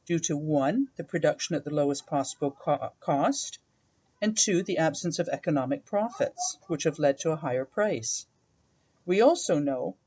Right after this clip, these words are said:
that competition leads to closing down of inefficient producers. <clears throat> The market responds to consumers' tastes.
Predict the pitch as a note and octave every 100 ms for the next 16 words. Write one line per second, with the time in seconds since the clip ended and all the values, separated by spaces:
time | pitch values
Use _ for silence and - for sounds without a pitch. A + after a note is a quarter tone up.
0 | _ E3+ - E3+ F3 - A#3 A3 E3+ E3
1 | - C#3+ - F#3 F3 F#3 E3+ D3 C3+ C#3
2 | D#3 D3+ D3+ D3+ C3+ A#2+ C3+ - D3 E3
3 | G#3 - G2 - - - - _ _ _
4 | _ _ _ _ _ _ _ _ _ _
5 | _ _ _ _ _ _ _ _ _ _
6 | _ _ _ _ _ - F3+ C#3 - _
7 | _ G#3+ A3 C#4+ C#4+ - F3 E3 - D#3
8 | D#3 - D#3 E3 - D3+ D3 C#3 - A#3
9 | C3+ - - -